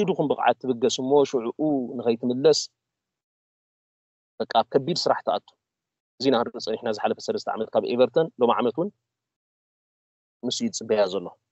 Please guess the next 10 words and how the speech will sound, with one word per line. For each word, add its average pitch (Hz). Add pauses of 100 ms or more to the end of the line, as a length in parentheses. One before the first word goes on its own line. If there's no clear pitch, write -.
ምክንያቱ 113 (220)
ኣብ 110
ክልተ -
ቀዳሞት 120
ፀወታ - (840)
ሸውዓተ - (880)
ዕዳ 123
ሸቶ 110
ተሰኪማ -
ኣላ። 82